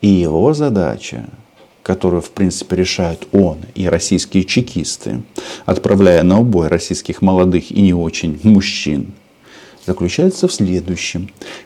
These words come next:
При любом раскладе сохранить власть в стране.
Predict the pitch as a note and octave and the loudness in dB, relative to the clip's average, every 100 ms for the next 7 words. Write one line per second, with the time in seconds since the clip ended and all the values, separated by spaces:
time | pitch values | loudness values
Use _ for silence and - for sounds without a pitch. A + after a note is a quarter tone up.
0 | _ B2+ A2 G2 F#2 F#2 E2+ D#2+ D#2+ - | _ 4 6 6 6 4 0 -4 -6 -6
1 | F2 C3 D3 F3 G3+ - A2+ F#2+ - D#2+ | -2 0 0 -2 -6 -4 -2 -2 -4 -8
2 | D2+ G#2+ - F2 D2+ F2 - - F#2+ E2+ | -8 -8 -8 -10 -8 -10 -12 -14 -10 -8
3 | D#2+ D2 - | -8 -10 -12